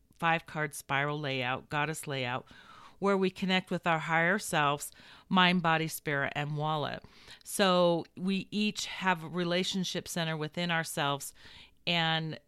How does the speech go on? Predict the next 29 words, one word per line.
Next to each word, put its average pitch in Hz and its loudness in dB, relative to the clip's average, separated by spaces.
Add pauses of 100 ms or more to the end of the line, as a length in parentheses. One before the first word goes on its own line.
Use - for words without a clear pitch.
(320)
this 170 -2
relationship 165 -2
that - -6
we 165 -6
have 151 -6
with 151 -6
our 143 -4
mind, 156 -2
with 147 -8
our 135 -4
higher 165 0
selves, 147 -4
with 151 -10
our 135 -4
body, 151 -2
with 143 -10
our 127 -10
spirit, 156 -2 (960)
and 170 0
with 165 -2
our 135 -2
wallet 160 4 (1300)
is 202 4
what 202 2
we 185 0
get 190 -4
to 175 -6
connect 180 -4
to 165 -4